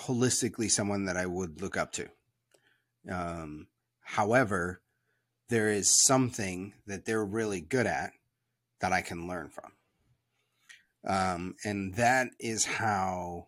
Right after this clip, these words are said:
you know, I will focus my conversations with them on the, that thing, right? So what-, whatever it may be,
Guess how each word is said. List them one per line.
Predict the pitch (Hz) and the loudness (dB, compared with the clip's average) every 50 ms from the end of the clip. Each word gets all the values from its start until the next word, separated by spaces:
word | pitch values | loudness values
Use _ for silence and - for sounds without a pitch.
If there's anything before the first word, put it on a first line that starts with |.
| _ _ _ _ _ _ _ _ _ _ _ _ _ _ _ _ _ _ - | _ _ _ _ _ _ _ _ _ _ _ _ _ _ _ _ _ _ -8
you | - 104 | -6 -4
know, | 104 95 90 - | -2 -2 -2 0
I | - 110 110 | 0 0 0
will | 101 110 107 98 | 0 0 -2 -2
focus | - - - - - 139 131 123 - 139 127 113 - 127 | -4 -6 -8 -4 0 2 2 2 4 2 2 2 2 0
my | 117 104 104 | 0 -2 -2
conversations | - - 123 113 110 107 98 92 - 104 95 - - 113 92 - 110 | -2 -4 -4 -4 -4 -4 -6 -6 -4 -4 -4 -4 -6 -6 -8 -8 -8
with | 98 - | -8 -6
them | - 87 80 80 85 95 - - _ _ _ _ _ _ _ _ _ _ _ - | -4 -4 -4 -4 -6 -10 -14 -16 _ _ _ _ _ _ _ _ _ _ _ 0
on | 98 104 98 95 95 95 95 92 92 92 95 92 | 2 4 4 4 2 0 -2 -2 -4 -4 -4 -4
the, | 87 95 92 92 95 - - 98 | -4 -4 -6 -6 -6 -8 -10 -6
that | 90 95 87 87 - - | -2 0 0 0 0 -2
thing, | - 101 85 60 - - _ _ _ _ - - | -6 -6 -6 -8 -8 -14 _ _ _ _ -16 -10
right? | - 85 85 85 - - | -8 -6 -6 -6 -6 -4
So | - - - 110 92 87 85 82 85 - _ _ _ _ _ _ - | -2 -2 0 0 -2 -4 -6 -8 -10 -12 _ _ _ _ _ _ -4
what-, | 113 123 131 139 - 123 | 0 2 2 2 2 4
whatever | 131 139 143 143 131 139 131 | 6 8 10 10 10 8 6
it | 123 113 | 6 4
may | 117 113 110 | 2 2 2
be, | 92 110 113 110 110 110 107 - | 4 4 6 6 6 4 4 2